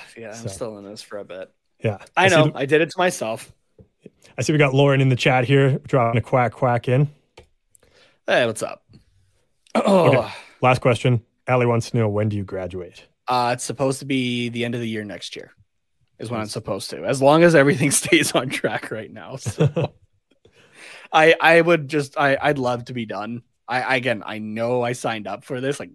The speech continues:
Speaker 1: literally <laughs> signed up for this, but
Speaker 2: Yeah.
Speaker 1: I, I am s-, kinda getting sick of school. I'm not gonna lie. <laughs> So
Speaker 2: <laughs> Which is fair.
Speaker 1: like,
Speaker 2: All right.
Speaker 1: I'm actually excited to go into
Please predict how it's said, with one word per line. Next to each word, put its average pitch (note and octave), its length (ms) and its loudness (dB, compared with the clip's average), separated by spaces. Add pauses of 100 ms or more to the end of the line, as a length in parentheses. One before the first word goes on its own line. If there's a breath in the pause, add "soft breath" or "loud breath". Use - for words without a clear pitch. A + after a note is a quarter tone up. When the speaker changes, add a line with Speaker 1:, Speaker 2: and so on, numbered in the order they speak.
Speaker 1:
literally B2+ 480 -4
<laughs> - 20 -14
signed C#3+ 420 -6
up D3 120 0
for F#3+ 160 -2
this, F3 300 -6
but C#3+ 360 -4
Speaker 2:
Yeah. - 40 -14 (440 loud breath)
Speaker 1:
I, C3+ 320 0
I C#3 120 -2
am B2 340 -6
s-, - 180 -16
kinda B2+ 260 -4
getting A#2 240 -10
sick - 200 -16
of - 80 -20
school. - 240 -16
I'm - 40 -18
not - 160 -16
gonna - 140 -20
lie. G3 400 -4
<laughs> - 80 -20
So - 640 -8 (120)
Speaker 2:
<laughs> - 160 -20
Which - 180 -12
is G2+ 80 -14
fair. G2 320 -14 (440 loud breath)
Speaker 1:
like, F3 220 4
Speaker 2:
All C3 120 0
right. A#2 120 0
Speaker 1:
I'm F3+ 100 2
actually G3 380 2
excited C#3 640 -2
to D#3 100 -2
go A#2+ 300 -4
into A2 800 -8